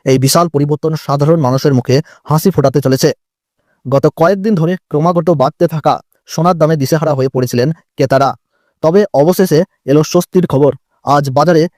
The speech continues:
নেমে এসেছে সোনার দাম। শুধু তাই নয়, সোনার পাশাপাশি কমেছে রূপোর দামও। রূপোর ভরিতে প্রায় আড়াইশো টাকা মতো পতন ঘটেছে, অর্থাৎ রূপো কেনার ক্ষেত্রেও এসেছে বড় সুবর্ণ সুযোগ। তো আসুন এখন এক নজরে দেখে নেওয়া যাক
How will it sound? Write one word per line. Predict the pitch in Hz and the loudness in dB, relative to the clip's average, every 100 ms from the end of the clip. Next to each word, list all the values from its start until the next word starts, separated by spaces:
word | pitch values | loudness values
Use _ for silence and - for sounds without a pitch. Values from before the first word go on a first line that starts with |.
| _ | _
নেমে | 139 165 190 | 0 4 4
এসেছে | 185 170 185 | 2 0 0
সোনার | 147 147 143 | 0 0 0
দাম। | 147 147 104 _ _ - | 0 0 -4 _ _ -4
শুধু | 170 180 | 0 2
তাই | 135 156 | 0 0
নয়, | 156 135 - _ - | 0 0 -4 _ -8
সোনার | - 180 196 | -2 0 0
পাশাপাশি | 139 175 175 | -2 -4 -4
কমেছে | 165 143 156 139 - - | -2 -2 0 -2 -2 -2
রূপোর | 151 170 180 151 | 0 2 2 2
দামও। | 135 147 131 - _ - | 0 0 -2 -8 _ -2
রূপোর | 151 175 208 | 0 2 0
ভরিতে | 127 135 165 151 - _ | 0 -4 0 -2 -2 _
প্রায় | 151 147 - | 0 0 2
আড়াইশো | 139 185 190 | 0 0 -2
টাকা | 170 156 | -4 -4
মতো | 139 160 - _ | -2 -4 -4 _
পতন | 139 147 147 | -2 0 0
ঘটেছে, | 123 127 147 - - _ | 0 0 -2 -2 -10 _
অর্থাৎ | 127 - 151 - _ - 143 | -4 0 -2 -2 _ -2 0
রূপো | 170 208 | 2 0
কেনার | 190 190 | 0 -2
ক্ষেত্রেও | - - 175 175 | -4 0 2 2
এসেছে | 139 160 147 175 _ 123 | 0 2 0 -2 _ 0
বড় | 139 156 | 2 2
সুবর্ণ | 143 135 135 | 0 0 0
সুযোগ। | 143 135 147 135 - _ _ - | -2 0 0 0 -6 _ _ -2
তো | 131 135 | 0 0
আসুন | - 208 196 - _ | 0 -2 -2 -8 _
এখন | 139 170 165 | -6 -4 -2
এক | 147 175 151 | -2 -4 -4
নজরে | 143 151 165 | -2 0 0
দেখে | 123 147 | -2 -2
নেওয়া | 143 | 0
যাক | 156 139 | 0 -2